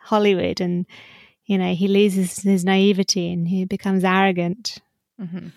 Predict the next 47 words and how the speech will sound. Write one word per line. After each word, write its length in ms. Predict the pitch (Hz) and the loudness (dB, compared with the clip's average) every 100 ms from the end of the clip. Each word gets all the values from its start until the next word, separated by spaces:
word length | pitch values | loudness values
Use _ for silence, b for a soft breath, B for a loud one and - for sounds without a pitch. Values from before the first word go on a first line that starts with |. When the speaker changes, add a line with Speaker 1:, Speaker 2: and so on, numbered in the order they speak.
| - | -2
Speaker 1:
And 120 | 190 | 0
only 200 | 190 196 | 2 2
his, 260 | 185 185 - | 2 0 -2
his 200 | 208 185 | -2 2
boyfriend 640 | 214 220 - 196 190 185 | 2 4 2 0 0 -4
from 160 | - 190 | -4 0
back 240 | 190 - | 0 0
home 340 | - 202 196 | 0 2 2
has 220 | 185 190 - | -2 -4 -6
to 300 | 190 190 180 _ _ 240 | -6 -6 -8 _ _ 0
bring 120 | 202 | 2
him 140 | 190 | 2
back 240 | 190 202 - | 0 -4 -4
to 100 | 190 | -4
himself. 420 | 180 - 175 175 _ _ _ _ _ _ | -4 -4 -6 -8 _ _ _ _ _ _
Speaker 2:
Well, 120 | 190 185 | 0 2
he's 200 | 190 - | 2 2
the 120 | 175 | 0
only 200 | 175 160 | 0 0
one 160 | 156 | -2
who 100 | 170 | -2
knows 500 | 160 156 151 147 - - | -2 -2 -2 -4 -10 -8
the 120 | 160 | -8
real 240 | 156 147 | -6 -6
him. 380 | 151 160 147 156 220 | -6 -8 -8 -6 0
Speaker 1:
Yeah, 220 | 240 208 | 2 0
exactly. 640 | 190 220 240 - 208 208 _ _ - | -2 -6 -10 -8 -8 -8 _ _ -8
Speaker 2:
And 180 | 156 | -6
loves 220 | 156 233 226 | -2 0 0
Speaker 1:
So, 40 | |
Speaker 2:
him 160 | 143 147 | -4 -6
for 140 | 143 | -12
the 100 | 156 | -10
real 220 | 156 147 | -10 -10
him. 280 | 160 139 160 - | -8 -8 -10 -8
Speaker 1:
I 40 | |
feel 180 | 226 269 | 0 2
that's 220 | 254 254 | 2 2
why 180 | 240 220 | 2 2
it 100 | - | 2
sort 160 | - 220 | 0 -2
of 80 | 214 | 0
feels 200 | 214 214 | 0 -2
quite 320 | - 214 - | 0 0 2
easy 320 | 214 214 196 | 0 0 0
to 120 | 190 185 | -2 -2
just 440 | 190 - - | -2 -4 -12